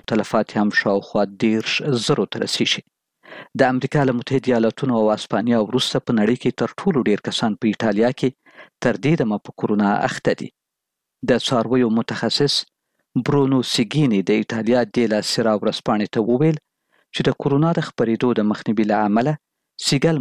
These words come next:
مرغانو د وحشي ژویو خوی خپل کړی، پر کوترو برید کوي او واړه مرغان ښکار کوي. په ایټالیا کې د روانې اونۍ له پیل راهیسې ورو ورو بندیزونه لږ نور نرم شوي دي، خو له اټکل سره سم به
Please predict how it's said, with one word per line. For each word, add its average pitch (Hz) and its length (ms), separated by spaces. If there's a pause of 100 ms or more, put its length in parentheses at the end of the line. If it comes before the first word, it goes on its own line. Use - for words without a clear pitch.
مرغانو 107 520
د 104 140
وحشي 110 380
ژویو 104 340
خوی 110 180 (120)
خپل 117 200 (100)
کړی، 127 220 (520)
پر - 240
کوترو 104 380 (120)
برید 135 260
کوي 131 220 (340)
او 113 60 (100)
واړه 104 320
مرغان 120 400
ښکار - 400
کوي. - 180 (840)
په 147 100
ایټالیا 160 500
کې 139 220
د 123 100
روانې 131 380
اونۍ 123 320
له 107 40 (120)
پیل 113 180
راهیسې 117 480
ورو 151 220
ورو 110 180 (140)
بندیزونه 107 500
لږ 107 320
نور 104 220
نرم 104 320
شوي 160 280
دي، 151 80 (440)
خو 123 160
له 120 160
اټکل 175 320
سره 160 260
سم 165 240
به 98 80